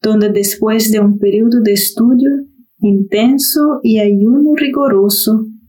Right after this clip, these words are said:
fue consagrado sacerdote satánico y prometió su alma a un demonio. Durante el año siguiente, comenzó a presidir los servicios satánicos y a predicar con más valentía contra Dios y la Iglesia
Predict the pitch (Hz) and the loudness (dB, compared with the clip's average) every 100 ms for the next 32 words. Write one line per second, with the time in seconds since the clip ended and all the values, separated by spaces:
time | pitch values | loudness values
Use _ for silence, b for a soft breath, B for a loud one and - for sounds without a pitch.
0 | _ _ 214 208 220 220 214 202 214 240 | _ _ -4 0 0 0 0 0 0 2
1 | 240 233 233 226 214 202 214 233 247 247 | 2 0 -2 0 0 2 0 0 -2 -2
2 | 269 254 - 202 196 196 190 208 202 - | -2 -4 -2 0 2 0 0 -2 -2 -8
3 | _ _ _ - 185 202 208 202 196 220 | _ _ _ -4 0 0 2 0 0 -2
4 | 226 - 233 190 196 226 247 269 262 - | 0 0 0 0 2 2 2 2 0 -2
5 | 233 226 220 233 202 185 180 185 180 - | 0 2 2 2 2 4 4 2 -2 -8
6 | _ _ _ _ _ _ _ _ _ _ | _ _ _ _ _ _ _ _ _ _
7 | 202 208 208 202 202 196 196 190 - 196 | 0 2 0 0 0 2 0 -2 -2 -2
8 | 196 220 226 226 226 - B B B _ | 0 0 0 -2 -6 -8 B B B _
9 | 226 220 233 247 269 - 240 240 220 254 | 0 2 0 0 -2 0 -2 0 0 2
10 | 254 240 226 220 254 - 269 - 226 226 | 0 0 0 0 0 -2 -4 -2 -4 -2
11 | 220 247 277 - 262 - - 220 220 - | -2 0 0 -2 -2 -4 -4 -2 0 0
12 | 220 208 - 214 226 233 226 220 233 233 | -2 -2 -2 -2 -2 -2 0 2 2 0
13 | 247 247 240 233 220 208 202 196 208 208 | 2 2 2 0 0 2 0 0 0 0
14 | 202 185 196 226 277 - 247 - 247 240 | 0 0 0 0 -2 -4 -6 -4 0 2
15 | 240 220 202 190 190 202 196 | 0 0 0 0 -2 -2 -2